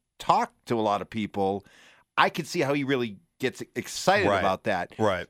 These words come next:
Speaker 1: But I'm curious, like, okay, I was talking about Brady earlier.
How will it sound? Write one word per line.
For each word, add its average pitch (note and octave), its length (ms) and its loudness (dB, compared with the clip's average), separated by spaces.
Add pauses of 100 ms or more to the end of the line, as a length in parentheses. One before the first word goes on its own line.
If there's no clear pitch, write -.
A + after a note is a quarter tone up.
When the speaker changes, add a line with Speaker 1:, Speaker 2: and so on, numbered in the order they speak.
Speaker 1:
But E3+ 240 4
I'm D#3 140 -2
curious, G#3 400 -2
like, D3 160 -2 (260)
okay, D#3 300 0
I C#3+ 80 0
was C#3 100 -2
talking D#3 160 2
about C3+ 160 4
Brady C#3+ 320 2
earlier. D2 340 -10